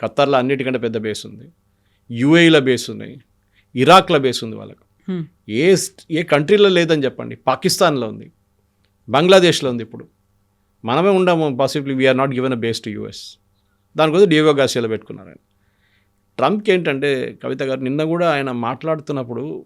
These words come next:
Speaker 1: ఇప్పుడు డావోస్కి వెళ్ళే ముందు మాట్లాడారు at the airport. ఆయన ఏమంటారంటే, "నా స్ట్రెంగ్త్ చూడండి." Exactly వన్ ఇయర్ నిన్న ఆయన
Speaker 2: Hmm.
Speaker 1: ప్రమాణ స్వీకారం చేసి
Speaker 2: Yeah.
Speaker 1: వన్ ఇయర్ అవుతుంది. "నన్ను చూడండి, ఒక సంవత్సరంలో నేను ఎంత మార్పు తీసుకొచ్చాను.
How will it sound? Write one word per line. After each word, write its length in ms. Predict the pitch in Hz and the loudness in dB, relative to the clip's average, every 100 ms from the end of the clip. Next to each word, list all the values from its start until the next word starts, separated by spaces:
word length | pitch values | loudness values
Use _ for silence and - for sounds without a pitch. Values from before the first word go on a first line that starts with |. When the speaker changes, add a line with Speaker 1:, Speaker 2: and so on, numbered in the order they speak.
| - | -16
Speaker 1:
ఇప్పుడు 240 | 113 117 | -12 -6
డావోస్కి 420 | 110 123 135 - | -4 -2 -2 -2
వెళ్ళే 160 | 123 131 | -2 -2
ముందు 200 | 135 127 | -2 -4
మాట్లాడారు 600 | 113 107 113 110 101 - _ _ _ 110 | -4 -6 -8 -12 -14 -20 _ _ _ -16
at 80 | 104 | -10
the 60 | 107 | -10
airport. 400 | 113 - 104 - _ _ _ _ _ _ - | -10 -16 -20 -20 _ _ _ _ _ _ -6
ఆయన 160 | 131 190 | -2 0
ఏమంటారంటే, 500 | 180 156 139 147 135 | 0 -2 -4 -6 -4
"నా 60 | |
స్ట్రెంగ్త్ 500 | 131 - 147 165 160 | -4 -2 -2 -2 -4
చూడండి." 420 | 131 110 113 120 120 | -4 -4 -6 -6 -2
Exactly 440 | 131 151 175 127 | 0 0 0 -2
వన్ 200 | 117 147 | 0 0
ఇయర్ 180 | 151 107 | 0 -2
నిన్న 160 | 107 101 - - | -12 -14 -20 -14
ఆయన 160 | 110 180 | -10 -10
Speaker 2:
Hmm. 160 | - 110 | -10 -14
Speaker 1:
ప్రమాణ 260 | 110 117 127 | -12 -8 -8
స్వీకారం 340 | 123 123 120 | -8 -6 -6
చేసి 180 | 117 123 | -6 -8
Speaker 2:
Yeah. 120 | 123 | -8
Speaker 1:
వన్ 120 | 107 | -6
ఇయర్ 120 | 120 120 | -4 -6
అవుతుంది. 340 | 104 104 101 - _ _ _ _ _ _ _ 139 | -8 -16 -18 -20 _ _ _ _ _ _ _ -2
"నన్ను 160 | 180 | 0
చూడండి, 380 | 175 202 190 160 | 6 6 4 0
ఒక 160 | 131 143 | -2 -4
సంవత్సరంలో 580 | - 156 185 185 170 | -4 -4 -2 -2 0
నేను 240 | 147 131 131 | 0 -2 -2
ఎంత 240 | 123 - | -4 -2
మార్పు 400 | 135 123 143 139 | -2 0 -2 -4
తీసుకొచ్చాను. 720 | 131 113 - - - - 127 | -6 -6 -8 -14 -14 -16 -20